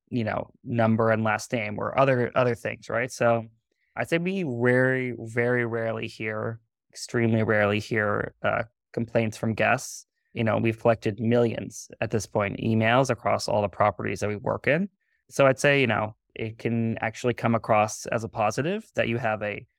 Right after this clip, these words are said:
professionalized Wi-Fi experience. And there's a lot of other benefits where, for instance, we monitor the Wi-Fi,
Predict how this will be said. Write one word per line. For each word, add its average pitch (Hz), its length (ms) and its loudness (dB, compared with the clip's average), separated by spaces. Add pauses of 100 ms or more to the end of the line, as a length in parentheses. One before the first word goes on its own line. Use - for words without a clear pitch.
(160)
professionalized 110 920 -2 (140)
Wi-Fi 110 460 -4
experience. 156 720 -4
And 139 100 0
there's 139 180 2
a 151 40 4
lot 147 140 6
of 127 80 0
other 120 180 2
benefits 107 580 -6
where, 104 380 -2
for - 160 -6
instance, - 500 -8 (380)
we - 140 0
monitor 117 540 4
the 120 120 2
Wi-Fi, 110 800 2